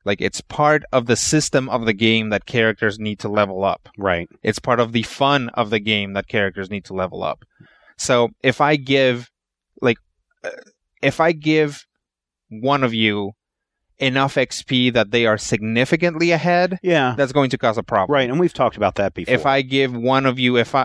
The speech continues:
Speaker 1: uh, you know, at this level, if I'm like, "Oh, good job, Steven, here's fifty X P." Fifty
Speaker 2: Mm-hmm.
Speaker 1: X P is nothing.
Speaker 2: Right,
Speaker 1: Like,
Speaker 2: right,
Speaker 1: it
Speaker 2: right.
Speaker 1: is just, is me basically patronizing you.
Speaker 2: Right, right.
Speaker 1: And the fact that maybe,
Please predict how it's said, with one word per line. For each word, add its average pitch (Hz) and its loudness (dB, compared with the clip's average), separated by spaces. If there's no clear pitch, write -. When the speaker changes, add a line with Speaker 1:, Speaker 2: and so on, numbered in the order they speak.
Speaker 1:
uh, 131 -2
you 135 -2
know, 123 0
at 120 0
this 151 0
level, 110 0
if 107 -2
I'm 127 2
like, 107 2
"Oh, 135 0
good 123 -2
job, 113 2
Steven, 110 0
here's 143 0
fifty 143 0
X - -2
P." - -8
Fifty 156 0
Speaker 2:
Mm-hmm. 120 4
Speaker 1:
X - -4
P 113 0
is 95 -2
nothing. 110 -2
Speaker 2:
Right, 113 2
Speaker 1:
Like, 107 2
Speaker 2:
right, 87 -8
Speaker 1:
it 139 2
Speaker 2:
right. 135 2
Speaker 1:
is 123 -2
just, 123 -2
is 120 -2
me 123 0
basically 117 -2
patronizing 92 -6
you. - -6
Speaker 2:
Right, - -4
right. - -4
Speaker 1:
And 123 -2
the 120 0
fact 127 -2
that 113 -2
maybe, 147 0